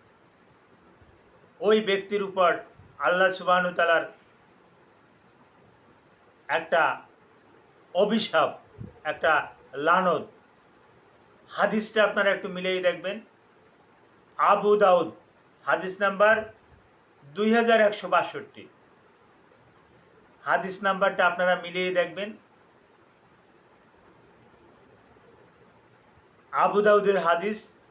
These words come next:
হাদিস নাম্বার দুই হাজার একশো বাষট্টি। এটা,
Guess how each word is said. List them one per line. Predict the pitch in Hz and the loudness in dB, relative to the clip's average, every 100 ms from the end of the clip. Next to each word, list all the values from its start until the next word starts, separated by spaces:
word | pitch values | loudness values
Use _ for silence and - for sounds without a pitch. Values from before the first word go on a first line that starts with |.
| _ _ _ | _ _ _
হাদিস | - 160 170 175 196 | -4 -4 -4 -8 -4
নাম্বার | 185 180 170 - _ _ _ _ - - | 0 0 0 -2 _ _ _ _ -20 -20
দুই | 156 180 180 | -12 -2 0
হাজার | 180 175 160 - _ _ _ _ - | 2 2 2 -2 _ _ _ _ -8
একশো | 143 151 - 156 | -6 -6 -8 -4
বাষট্টি। | 147 139 110 107 - 104 - _ _ _ _ _ _ _ _ _ _ _ _ _ _ _ _ _ _ _ _ _ _ _ _ _ _ _ _ - | -2 -2 -8 -14 -18 -20 -20 _ _ _ _ _ _ _ _ _ _ _ _ _ _ _ _ _ _ _ _ _ _ _ _ _ _ _ _ -10
এটা, | 185 190 196 170 - | -8 0 2 2 -2